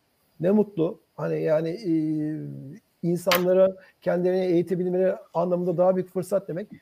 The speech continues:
Sekiz milyon yaklaşık da öğrenci var. Aynı zamanda Türkiye'de okuyan bir dolu uluslararası öğrenci var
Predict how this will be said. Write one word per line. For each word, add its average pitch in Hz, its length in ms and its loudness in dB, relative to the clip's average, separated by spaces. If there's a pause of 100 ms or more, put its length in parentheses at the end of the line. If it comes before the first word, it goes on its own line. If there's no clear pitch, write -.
Sekiz 220 340 -2
milyon 190 240 2
yaklaşık 190 460 0
da 214 40 2
öğrenci 185 360 4
var. 113 180 -8 (720)
Aynı 302 320 0
zamanda 254 680 4 (640)
Türkiye'de 247 400 0
okuyan 202 440 4
bir 147 60 -4
dolu 196 160 2
uluslararası 247 480 -2
öğrenci 240 400 4
var 233 240 2